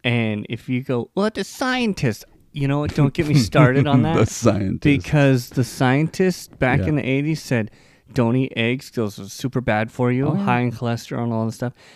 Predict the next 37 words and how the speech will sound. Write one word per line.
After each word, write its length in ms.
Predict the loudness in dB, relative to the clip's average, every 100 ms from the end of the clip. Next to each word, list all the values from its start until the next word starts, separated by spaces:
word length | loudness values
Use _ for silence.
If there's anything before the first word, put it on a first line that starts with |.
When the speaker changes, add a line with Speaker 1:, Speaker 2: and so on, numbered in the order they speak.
| -8
Speaker 1:
And 120 | -2 2
don't 240 | 4 4
eat 160 | 2 0
butter. 320 | 0 0 -2 -6
Speaker 2:
Yeah. 180 | -10 -6 0
Speaker 1:
Eat 200 | 0 0
this 240 | -2 -2
plastic 800 | -8 -4 -2 -2 -4 -6 -6 -6
margarine 520 | -4 -2 -2 -2 -6
stuff 360 | -6 -8 -8 -8
because 380 | -8 -6 -6 -6
Speaker 2:
Yeah. 60 |
Speaker 1:
it's 160 | -6 -2
way 320 | 0 0 -2
better. 440 | -4 -4 -2 -2
It 80 | -4
Speaker 2:
It's 140 | -4 -4
Speaker 1:
has 120 | -4
Speaker 2:
better 100 | -2
Speaker 1:
less 180 | -2 -2
Speaker 2:
for 80 | -6
you. 60 |
Speaker 1:
calories." 600 | -4 -2 0 -2 -4 -8 -12 -20 -20 _
Come 200 | -4 -2
to 80 | -2
find 280 | -2 -2 0
out, 280 | -2 -4 -4
it's, 260 | -10 -10
you're 260 | -8 -6 -6 -6
basically 640 | -6 -6 -8 -6 -4 -4 -8 -4
eating 320 | -2 -2 -6
plastic. 760 | -4 -2 -2 -4 -8 -12 -8
Speaker 2:
Yeah, 140 | -6 -6 -10 -12
yeah. 120 | -10 -4
Speaker 1:
And 240 | 0 2
then 300 | 2 2 -2 -2
eggs 320 | -2 -4 -8